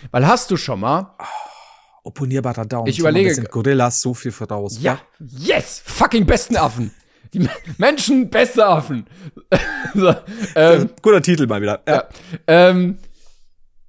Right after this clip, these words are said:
Speaker 1: der, der, ich überlege, der muss ja roundabout wahrscheinlich dreihundert Millionen Eier färben, vielleicht mehr.
Speaker 2: Ich schätze auf locker.
Speaker 1: Ohne
Speaker 2: Ja.
Speaker 1: Daumen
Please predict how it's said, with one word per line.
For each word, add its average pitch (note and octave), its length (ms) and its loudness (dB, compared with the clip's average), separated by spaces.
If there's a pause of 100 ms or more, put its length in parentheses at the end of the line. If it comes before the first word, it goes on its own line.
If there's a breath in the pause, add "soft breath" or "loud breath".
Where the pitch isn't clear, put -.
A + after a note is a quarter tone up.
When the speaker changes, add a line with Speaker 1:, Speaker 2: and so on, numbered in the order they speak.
(120)
Speaker 1:
der, G3 220 -2
der, F#3+ 200 -8
ich G3 140 -8
überlege, G#3+ 460 2
der F#3 100 2
muss A3 140 -2
ja G3+ 100 4
roundabout F3 480 4
wahrscheinlich D#3 300 -2
dreihundert D3+ 320 2
Millionen C3+ 240 2
Eier G#2 260 -2
färben, F#2 340 -4
vielleicht A2+ 360 -6
mehr. D#2+ 260 -10 (1160)
Speaker 2:
Ich A2 240 2
schätze A#2 400 0
auf A#2 340 2
locker. A#2+ 640 0
Speaker 1:
Ohne C#4 360 4
Speaker 2:
Ja. G#3+ 60 2
Speaker 1:
Daumen G3 720 2